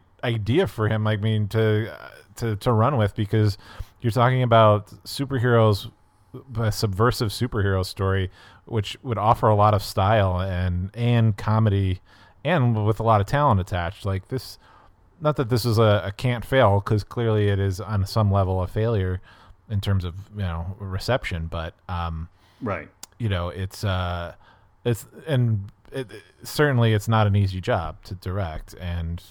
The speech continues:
Speaker 1: uh, yeah, I, I'm curious what could have been for, if we saw more from him after this. I feel like he getting his
Speaker 2: Well,
Speaker 1: feet
Speaker 2: I,
Speaker 1: wet on this
Speaker 2: yeah.
Speaker 1: would have, like, I don't know, if he really wanted to,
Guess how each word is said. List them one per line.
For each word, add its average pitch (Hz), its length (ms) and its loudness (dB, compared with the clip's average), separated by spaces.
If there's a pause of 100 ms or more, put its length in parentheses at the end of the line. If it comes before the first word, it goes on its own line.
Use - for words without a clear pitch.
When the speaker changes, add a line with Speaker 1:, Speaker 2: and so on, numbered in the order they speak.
(120)
Speaker 1:
uh, 82 360 -10 (1000)
yeah, 131 220 0 (100)
I, 120 100 0
I'm 117 140 2
curious 131 480 2
what 110 360 4
could 113 160 2
have 101 100 2
been 113 240 2
for, 98 340 0 (260)
if 104 120 -6
we 104 80 -2
saw 101 160 0
more 101 260 2
from 90 200 -6
him 85 240 -10 (440)
after 101 300 -2
this. - 360 -16
I 101 40 -8
feel 101 160 -4
like 92 180 -4
he 101 200 -4 (340)
getting 123 220 4
his 101 100 4
Speaker 2:
Well, 90 200 4
Speaker 1:
feet 127 180 0
Speaker 2:
I, - 20 -4
Speaker 1:
wet 113 160 4
on 107 140 4
this 117 180 4
Speaker 2:
yeah. 101 240 0
Speaker 1:
would 113 160 0
have, 101 140 0
like, 104 280 -2 (140)
I 151 80 -6
don't 190 80 -2
know, 120 280 0
if 139 100 -6
he 123 100 -2
really 120 240 0
wanted 107 300 0
to, 98 240 -6